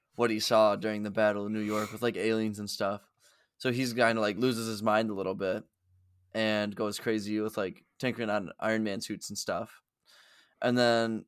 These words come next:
like, this takes a toll on his relationship with Pepper, and they got some straining there. And then the main bad guy, Aldrich Killian, comes into play, and he's, like, I don't know, a bad guy. And he, like,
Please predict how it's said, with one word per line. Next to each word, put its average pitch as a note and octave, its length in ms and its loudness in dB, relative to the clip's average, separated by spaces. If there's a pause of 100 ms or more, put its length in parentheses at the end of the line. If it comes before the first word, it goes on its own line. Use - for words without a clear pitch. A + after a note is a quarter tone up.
(400)
like, A#2 240 4
this B2+ 180 0
takes B2 220 2
a A#2 60 0
toll A#2+ 220 6
on A#2 100 6
his A2 160 0
relationship G#2+ 520 -2
with G#2+ 180 -6
Pepper, G2+ 440 -2
and G#2 280 -8 (180)
they A2+ 120 0
got G#2+ 180 2
some A2 140 -6
straining G#2+ 440 -4
there. G#2 300 -4 (1200)
And B2+ 140 2
then B2 380 6 (220)
the A2+ 100 -2
main A#2 220 4
bad A#2 260 6
guy, A2 260 6
Aldrich G#2 460 0
Killian, A2 560 2
comes G#2+ 320 -4
into G#2 160 -4
play, G#2 360 0
and G#2 100 -4
he's, G#2 260 -4
like, G2+ 360 -6 (520)
I A2 120 6
don't G#2+ 100 6
know, G#2+ 220 2
a F#2 80 0
bad G#2 340 4
guy. G#2 460 0 (400)
And A2+ 100 -2
he, A2+ 320 0 (580)
like, B2 240 4